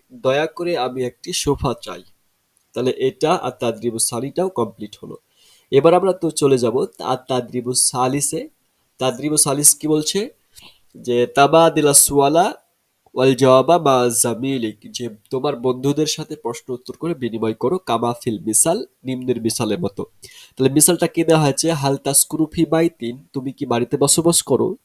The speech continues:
তখন উত্তর দেওয়া হচ্ছে লা আসকুনু ফি সাক্কাতিন,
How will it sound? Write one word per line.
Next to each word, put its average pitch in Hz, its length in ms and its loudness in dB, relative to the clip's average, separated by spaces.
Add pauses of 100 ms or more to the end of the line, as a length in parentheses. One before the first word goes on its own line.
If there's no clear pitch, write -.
তখন 139 220 2
উত্তর 131 300 0
দেওয়া 127 200 0
হচ্ছে 127 320 -8
লা 117 480 -2
আসকুনু 135 640 -2
ফি 113 420 -8 (200)
সাক্কাতিন, - 800 -8